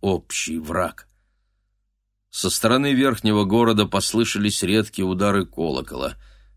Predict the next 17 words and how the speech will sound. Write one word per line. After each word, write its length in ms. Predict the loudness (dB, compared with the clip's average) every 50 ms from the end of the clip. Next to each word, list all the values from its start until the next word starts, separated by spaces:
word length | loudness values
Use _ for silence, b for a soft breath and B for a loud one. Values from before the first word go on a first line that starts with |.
| _
Это 240 | -6 -4 -4 -2 -4
в 80 | -6 -6
храме 440 | -4 0 0 2 2 2 2 0
Иоанна 540 | -2 -2 -2 0 0 2 2 2 0 0 0
Богослова 800 | -2 -2 -2 -2 -4 -4 -4 -2 -2 0 2 2 2 0 -2 b b b b b b -20 _ -6
началось 520 | -4 -4 0 0 2 2 2 2 0 -2
отпевание. 800 | -4 -4 -4 -4 -2 -2 0 0 -2 -2 -4 -4 -6 -10 -16 -18 -20 _ _ _ _ _ _ _ _ _ _ _ _ _ _ _ _ _ _ _ _ _ _
Вспомнил, 800 | -8 -6 -6 -6 -6 -4 0 0 2 4 4 4 2 2 0 0
как 360 | -2 -2 -2 -2 -2 -6 -12 -6
их 240 | -4 -4 -4 -4 -4
настигли. 840 | -4 -4 -4 -4 -4 -6 -8 -8 -8 -8 -8 -8 -10 -10 -10 -12 -14 -18 _ _ _ _ _ _ _ _ _ _ _ _ _ _ _ _ _ _ _ -8
На 140 | -4 -2 0
маленьком 520 | 2 2 2 2 0 0 -2 -2 -4 -4
полустанке 680 | -2 -2 -2 -2 -2 -4 -2 -2 -2 -2 -4 -8 -12 -16
в 80 | -12
Тамбовской 640 | -8 -4 -4 -2 -2 -2 -4 -4 -6 -6 -6 -4 -4
области. 540 | -4 -4 -6 -8 -10 -10 -10 -10 -12 -16